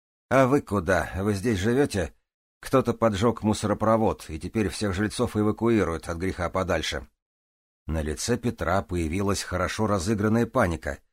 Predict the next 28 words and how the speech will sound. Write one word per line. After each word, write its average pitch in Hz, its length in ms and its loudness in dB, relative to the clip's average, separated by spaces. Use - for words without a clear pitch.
«У 156 80 6
меня 156 260 8
там 147 220 4
наверху 139 400 6
жена 135 300 6
и - 20 4
сын, 110 400 4
на 110 80 6
телефонные 120 540 4
звонки 127 340 2
они 120 200 6
не 117 100 4
отвечают. 113 520 2
Я 131 140 4
должен 123 320 4
выяснить, 123 420 2
что - 180 -2
там 120 200 2
с - 120 -6
ними, 139 160 6
мадам». 113 400 4
«Идите 120 500 2
скорее». 98 560 0
Он 127 160 4
бросился 87 480 0
вверх 87 280 0
по 82 120 -2
лестнице, 110 580 0